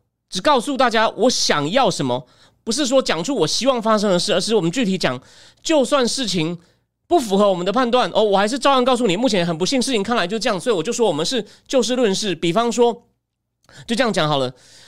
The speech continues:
那个 Miula 昨天的直播讲了一下美国的期中选举，哦，他有说他不喜欢太早预测，太早就做预测，因为呢，情况很多变化。那他有提到说，诶，我的节目呢，有时候就会做一些讨论，诶，没有错，我，我，我完全同意。所以呢，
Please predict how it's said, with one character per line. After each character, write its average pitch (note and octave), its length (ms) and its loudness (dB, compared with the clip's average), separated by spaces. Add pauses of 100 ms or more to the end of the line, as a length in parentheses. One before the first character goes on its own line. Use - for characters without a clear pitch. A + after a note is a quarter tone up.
(140)
那 B3 100 -2
个 G#3+ 200 4
Miula A#3 380 2
昨 G3 160 -2
天 A3+ 100 2
的 A3 160 2
直 F3+ 200 -4
播 G#3+ 120 2
讲 F#3 160 0
了 D#3 80 0
一 F3 40 -2
下 A3+ 120 2
美 D#3+ 160 0
国 E3 140 0
的 F3 100 -2
期 E3+ 200 -4
中 G3 180 0
选 E3 220 0
举， D3+ 280 -4 (300)
哦， F#3+ 160 2
他 G#3+ 140 0
有 G3+ 120 0
说 G3 380 -2 (140)
他 B3+ 80 -2
不 A3 100 0
喜 F3+ 140 0
欢 F3 100 2
太 A#3+ 100 2
早 D#3 220 0
预 G3+ 100 -6
测， E3+ 360 2 (240)
太 B3+ 120 0
早 D3 140 2
就 E3 80 0
做 G#3+ 160 4
预 G3 60 2
测， G#3 100 2
因 A3+ 100 4
为 A#3 60 4
呢， F#3 160 2
情 F#3 180 0
况 A3+ 200 4
很 F3 80 2
多 E3+ 120 2
变 F#3 220 0
化。 E3 300 0 (280)
那 A#3+ 120 0
他 C4 100 2
有 G3+ 100 2
提 F#3+ 120 -2
到 G#3 120 2
说， G#3 140 2
诶， B3 100 4
我 F3 140 2
的 D3+ 80 0
节 E3 140 -2
目 A3+ 100 0
呢， F#3 140 4
有 C#3+ 80 2
时 G3 80 -2
候 G3+ 60 0
就 G3+ 60 2
会 G#3 80 2
做 G#3+ 160 0
一 - 20 0
些 G3+ 100 -2
讨 E3 160 -2
论， F3+ 140 -2
诶， C#4+ 80 0
没 D#4+ 100 -2
有 B3+ 80 2
错， C4+ 340 -4 (220)
我， A3 120 0
我， A3 240 0
我 G#3 100 0
完 D4 140 2
全 D#4+ 140 0
同 B3+ 240 2
意。 B3+ 140 0
所 D#4 160 -2
以 - 20 4
呢， C4 140 2